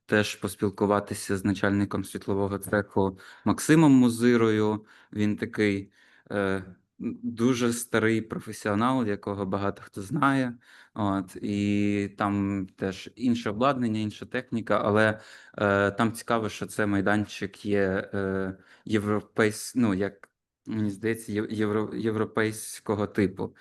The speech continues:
тому що там він не схожий на, е, всі українські театри, але, е, ну, можна і в таке зануритися, він досить новий, сучасний.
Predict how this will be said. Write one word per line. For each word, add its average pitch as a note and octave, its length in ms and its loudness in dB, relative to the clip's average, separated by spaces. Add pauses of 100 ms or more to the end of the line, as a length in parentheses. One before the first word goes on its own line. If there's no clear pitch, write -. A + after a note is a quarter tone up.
(180)
тому G2+ 220 2
що F#2+ 220 -8
там G2+ 360 0
він G2+ 280 0
не G2+ 100 2
схожий G#2 400 -2
на, G2 420 0 (360)
е, G2 220 2
всі G2+ 280 -2
українські G2 500 -2
театри, A#2+ 480 0
але, A2 460 0 (360)
е, G2 260 -4 (120)
ну, A#2+ 140 2
можна A2 360 0
і - 180 -4
в G2 60 -6
таке - 320 -4
зануритися, G2+ 720 0
він F#2 360 -2
досить - 420 -4
новий, G#2 280 2
сучасний. G2+ 800 -8